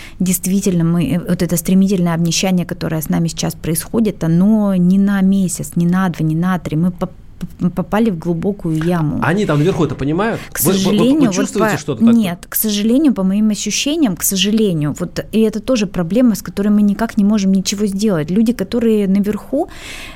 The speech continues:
Speaker 1: где бы они ни, ни работали, там, в мэрии Москвы, в, в правительстве,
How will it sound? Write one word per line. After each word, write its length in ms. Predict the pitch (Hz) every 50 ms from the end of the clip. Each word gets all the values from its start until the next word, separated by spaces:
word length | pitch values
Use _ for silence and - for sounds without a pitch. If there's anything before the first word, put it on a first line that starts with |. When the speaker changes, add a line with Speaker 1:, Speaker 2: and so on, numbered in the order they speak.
| - -
Speaker 1:
где 260 | 214 196 185 220 320
бы 100 | 262 247
они 220 | 254 240 233 240 240
ни, 180 | 233 233 233
ни 240 | 233 220 220 220 233
работали, 800 | 233 233 220 214 233 214 - - 156 151 151 147 147 143 - 160 156
там, 160 | 165 165 160
в 80 | 156 180
мэрии 260 | 226 262 269 262 233
Москвы, 680 | 226 233 233 - - - 180 185 208 208 202 185 180 - - - - - -
в, 920 | - 185 180 180 202 220 220 214 208 202 196 196 190 170 175 196 - - - - - 226 226 226 220 220 - 247 - - - - - - - - - - - -
в 160 | - - -
правительстве, 840 | - 233 233 220 208 226 220 220 190 185 170 - - - 180 151